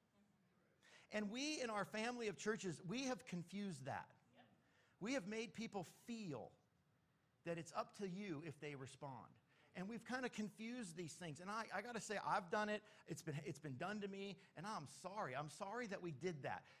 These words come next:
Speaker 1: In our zeal, whatever you wanna call it, our ignorance, our, our pride, we, we, we got these things confused. We thought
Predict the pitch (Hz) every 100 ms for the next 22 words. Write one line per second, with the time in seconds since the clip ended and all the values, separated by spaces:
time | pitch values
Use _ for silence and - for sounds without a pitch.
0 | - 170 165 143 139 220 214 214 196 147
1 | 170 220 233 208 185 - 190 202 160 170
2 | 208 208 202 - 127 123 - - - 127
3 | - 202 202 202 160 170 175 185 180 190
4 | 208 226 240 226 - 214 - 202 175 190
5 | 131 147 240 262 - 220 202